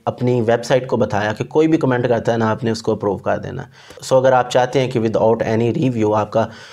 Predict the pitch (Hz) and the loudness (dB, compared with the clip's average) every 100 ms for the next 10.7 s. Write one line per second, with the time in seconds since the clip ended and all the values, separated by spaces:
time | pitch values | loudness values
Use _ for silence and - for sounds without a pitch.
0 | - - 120 120 120 117 120 110 107 104 | -10 -2 0 0 0 0 2 2 2 0
1 | 107 104 104 101 104 101 - 107 - 123 | 0 -2 -2 -2 -2 -4 -2 -2 0 0
2 | 135 135 131 123 120 110 104 104 101 98 | 2 0 0 0 -2 -2 -2 -2 -2 -4
3 | 98 101 - 98 101 - 90 101 98 - | -6 -8 -8 -8 -8 -6 -8 -8 -10 -12
4 | - - _ 110 110 110 110 123 123 120 | -20 -20 _ -2 0 2 2 0 0 -2
5 | 110 98 104 104 104 104 98 101 - 104 | -2 -2 -2 -2 -2 -2 -2 -4 -6 -6
6 | - 98 - 143 151 139 107 95 - - | -6 -8 -4 -2 2 4 2 0 -8 -18
7 | _ 131 143 151 165 156 123 123 135 139 | _ 0 2 2 2 4 4 4 4 2
8 | 117 - 120 123 131 120 117 113 110 120 | 2 0 0 0 0 2 2 0 0 0
9 | 107 107 110 113 113 - 120 - - 107 | 0 2 0 -2 -4 -2 -2 -2 -2 0
10 | 110 - 123 101 117 113 113 | -2 -2 -2 -2 0 0 -2